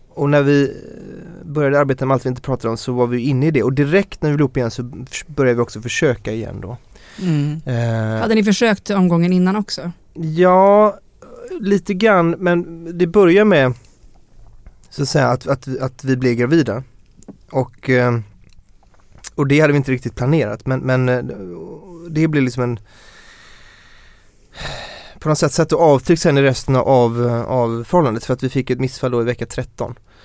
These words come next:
Speaker 1: Eh, och sen fick vi ett till efter det som var då lite, lite tidigare, men, men, eh, det, det, det på något sätt fokuserade oss kring barn, och eftersom hon var lite äldre.
Speaker 2: Hade ni inte haft en diskussion om att nu,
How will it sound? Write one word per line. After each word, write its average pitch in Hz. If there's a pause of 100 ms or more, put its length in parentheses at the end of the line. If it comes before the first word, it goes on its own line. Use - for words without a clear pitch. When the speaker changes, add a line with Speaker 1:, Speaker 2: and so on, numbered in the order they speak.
(460)
Speaker 1:
Eh, 117
och 120
sen 120
fick 120
vi 131
ett -
till 123
efter 117
det 117
som 113
var 110
då 107
lite, 107 (200)
lite 120
tidigare, 131
men, 127
men, 127
eh, 123 (500)
det, 165
det, 185
det 165
på 170
något 160
sätt - (440)
fokuserade 165
oss 120
kring 156
barn, -
och 135
eftersom 139
hon 156
var 139
lite 131
äldre. 185
Speaker 2:
Hade 196
ni 202
inte 190
haft 202
en 165
diskussion 165
om 147
att 135
nu, 151